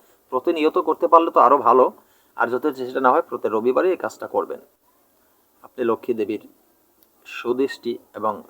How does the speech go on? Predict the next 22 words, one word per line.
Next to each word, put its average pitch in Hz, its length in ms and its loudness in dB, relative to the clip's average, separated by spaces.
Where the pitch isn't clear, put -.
তার 110 200 0
দয়া 107 220 0
মেহে-, 117 300 -6
দয়া 110 240 0
কিন্তু 110 280 -8
আপনার 101 240 -10
প্রতি - 240 -14
হবে, - 260 -10
আপনি 104 260 -12
তার 104 220 -6
দয়া 110 240 -12
পেয়ে - 260 -12
যাবেন। - 280 -16
নাম্বার 151 400 6
দুই, 139 280 2
আহ, 113 280 -8
মঙ্গলবার 165 640 8
অথবা 202 380 4
রবিবার, 143 460 4
মঙ্গলবার, 143 500 2
রবিবার 131 340 0
এবং 107 420 -4